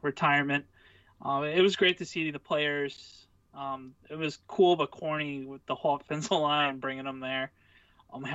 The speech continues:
O'Hara did a good speech, which you expect him to do since he's so well versed on N F L Network and whatever the Giants bring him in to do.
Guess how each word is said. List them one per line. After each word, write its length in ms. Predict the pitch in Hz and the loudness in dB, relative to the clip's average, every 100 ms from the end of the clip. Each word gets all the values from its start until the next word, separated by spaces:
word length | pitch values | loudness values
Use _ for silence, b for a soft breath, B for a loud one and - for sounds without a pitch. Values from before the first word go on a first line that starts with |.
| - - | -4 -2
O'Hara 560 | 139 143 147 147 143 | 2 4 4 6 4
did 240 | 135 143 135 | 0 -2 -2
a 60 | |
good 220 | 131 131 - | -2 -6 -6
speech, 680 | - 139 139 131 - - - | -8 -4 -2 -2 -4 -6 -6
which 380 | 135 127 - - | -6 -6 -8 -6
you 320 | 139 - 131 - - | -6 -4 -6 -8 -6
expect 920 | - - - 135 151 - _ - - _ - | -4 -4 4 4 4 0 _ -20 -20 _ -10
him 180 | 139 | -10
to 120 | 127 135 | -8 2
do 220 | 139 143 | 4 4
since 240 | - 139 | 0 -6
he's 180 | - 135 | -4 -4
so 440 | - - 139 135 - b b b _ | -2 2 4 4 2 b b b _
well 260 | 143 151 139 | 6 6 6
versed 340 | 147 147 - | 4 2 2
on 140 | 139 139 | 0 0
N 100 | 135 | -4
F 120 | 135 | -4
L 100 | 127 | -4
Network 540 | 131 135 135 131 131 | -2 -4 0 -2 -2
and 160 | 135 131 | -6 -4
whatever 400 | 131 131 131 131 | -2 -2 -2 -2
the 120 | 131 | -2
Giants 400 | 127 131 127 127 | 0 0 0 -6
bring 220 | - 131 | -8 -8
him 180 | 127 127 | -8 -8
in 140 | 127 127 | -10 -8
to 140 | 135 | -8
do. 360 | 131 127 127 | -2 0 -2